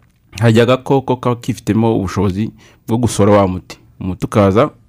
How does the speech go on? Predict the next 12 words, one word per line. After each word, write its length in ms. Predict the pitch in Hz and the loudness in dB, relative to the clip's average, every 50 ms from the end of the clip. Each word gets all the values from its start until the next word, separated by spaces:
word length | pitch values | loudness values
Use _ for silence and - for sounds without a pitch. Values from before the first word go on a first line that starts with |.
| _ _ | _ _
kakinjira, 600 | - - - - 131 120 107 90 95 98 110 127 - - | -20 -20 -6 -2 0 2 2 2 2 0 0 -2 -4 -4
ariko 340 | - 117 117 - 98 85 85 | -4 -4 -2 -2 -2 -2 -2
kakajyamo 360 | - - 90 85 104 110 120 | -4 -6 -4 -2 0 2 2
imbere, 300 | 120 110 104 104 123 - - _ _ _ _ | 4 4 4 2 2 -2 -8 _ _ _ _
kakawusora 540 | - - - 107 101 98 - - 107 101 95 | -12 -2 0 2 2 2 2 2 2 2 2
ku 100 | - 101 | 2 0
buryo 200 | 101 107 117 120 | 0 0 0 0
bu-, 340 | 110 101 92 92 - 73 - - - - _ | 0 -2 -4 -8 -10 -12 -16 -18 -20 -20 _
bukoresha 520 | 165 151 104 98 - 113 113 110 - 110 95 87 85 - | -14 -12 -12 -8 -2 0 0 0 2 0 0 0 -2 -4
ibyo 180 | 101 92 98 | -6 -4 -4
twita 240 | 95 - 110 - 101 | -4 -4 -4 -2 0
amapompe. 480 | 92 90 85 - - 95 85 82 - | 0 0 0 0 0 0 0 -2 -4